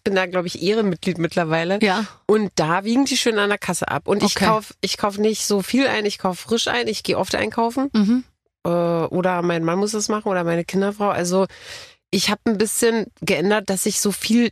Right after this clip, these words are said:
Speaker 1: da hab. Ich hab ja auch, wir haben einen Keller und da war immer alles so vollgestellt
Speaker 2: Mhm.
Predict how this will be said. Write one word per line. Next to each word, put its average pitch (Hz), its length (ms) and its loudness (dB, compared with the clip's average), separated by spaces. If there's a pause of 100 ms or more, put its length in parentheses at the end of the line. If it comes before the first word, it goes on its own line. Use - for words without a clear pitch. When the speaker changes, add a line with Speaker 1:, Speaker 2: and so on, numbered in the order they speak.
(120)
Speaker 1:
da 180 320 0
hab. 156 200 0
Ich - 160 -2
hab 190 160 -4
ja 208 120 4
auch, 170 160 -4
wir 190 60 2
haben 202 120 2
einen 196 140 0
Keller 196 400 0
und 170 160 0
da 175 80 -2
war 185 180 -2
immer 202 240 -2
alles 214 320 -2
so 208 160 2
vollgestellt 196 1120 0
Speaker 2:
Mhm. 196 200 0